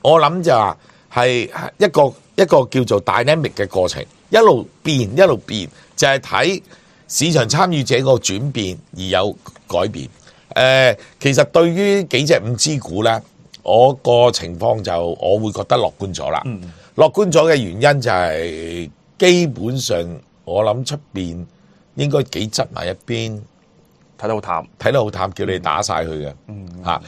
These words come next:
Speaker 1: 情形好似係三一七五嗰日，第二日，誒，落到六，個六個七，好似都幾側埋一邊，叫你打晒佢嘅。
Speaker 2: 哦，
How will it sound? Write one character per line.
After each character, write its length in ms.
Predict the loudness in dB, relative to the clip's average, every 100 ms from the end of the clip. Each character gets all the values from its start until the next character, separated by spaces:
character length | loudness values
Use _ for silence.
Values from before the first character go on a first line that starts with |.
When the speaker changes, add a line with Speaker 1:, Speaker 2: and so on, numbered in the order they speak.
| -20 -8
Speaker 1:
情 200 | -4 -2
形 140 | -2
好 100 | 0
似 100 | 2
係 60 | 2
三 200 | 2 0
一 60 | 0
七 120 | -2
五 260 | -4 -6 -14 -16 _ _ -4
嗰 220 | 2 4
日， 160 | 4 -2 _
第 60 | -4
二 280 | -4 -2 -4
日， 40 | -2
誒， 40 | -4
落 120 | -2
到 140 | -2
六， 220 | -2 -2 -4
個 120 | -2
六 80 | -2
個 180 | 0 -4
七， 120 | -2 -6 _ _ _ _ _ _ _
好 200 | -2 -2
似 240 | -4 -4
都 120 | -2 -2
幾 220 | -4 -6
側 140 | -6 -4
埋 140 | -4
一 40 | -4
邊， 240 | -6 -8
叫 120 | -6
你 80 | -6
打 200 | -4 -4
晒 220 | -4 -6
佢 60 | -8
嘅。 120 | -12 -16 _ _
Speaker 2:
哦， 220 | -12 -12